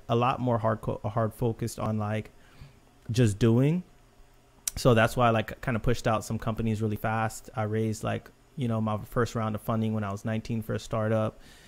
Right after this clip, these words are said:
Um, and now, I mean, I barely finished college, right? I mean, I, I didn't even wanna do that. That was a waste of my time at that point. And now, I mean, in the past, like, several years,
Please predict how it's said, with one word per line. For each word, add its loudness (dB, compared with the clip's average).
Um, 4
and 4
now, 2
I -4
mean, 0
I 0
barely 8
finished -2
college, -2
right? -4
I -4
mean, -4
I, -2
I -8
didn't -2
even -4
wanna -4
do -4
that. -6
That -6
was -6
a -6
waste -8
of -6
my -6
time -6
at -8
that -6
point. -6
And -6
now, -2
I -4
mean, 0
in -2
the -4
past, 0
like, -6
several -4
years, -2